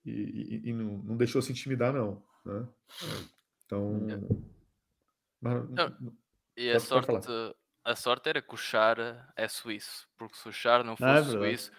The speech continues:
Speaker 2: com as duas entradas que ele fez ao Xhaka e com a entrada que fez ao Gabriel Jesus, o Xhaka tinha,
Speaker 3: <laughs>
Speaker 2: e se calhar,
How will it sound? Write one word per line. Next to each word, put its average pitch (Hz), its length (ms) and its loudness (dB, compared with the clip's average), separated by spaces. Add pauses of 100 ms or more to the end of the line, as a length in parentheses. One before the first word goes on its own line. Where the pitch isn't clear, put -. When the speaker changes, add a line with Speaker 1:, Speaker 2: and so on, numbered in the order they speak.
(180)
Speaker 2:
com 139 180 4
as 127 120 4
duas 139 300 0
entradas 123 520 4
que - 120 -6
ele 113 80 -2
fez 113 360 -4
ao 110 200 -2
Xhaka 110 680 -2
e 113 80 -8
com 117 200 -6
a 113 60 -4
entrada 110 360 0
que - 80 -18
fez 110 240 -10
ao 107 140 -4
Gabriel 107 440 -4
Jesus, 104 600 -14
o 110 240 -10
Xhaka 107 400 -8
tinha, 107 640 -8
Speaker 3:
<laughs> - 800 2
Speaker 2:
e - 60 6
se 147 100 8
calhar, 131 400 8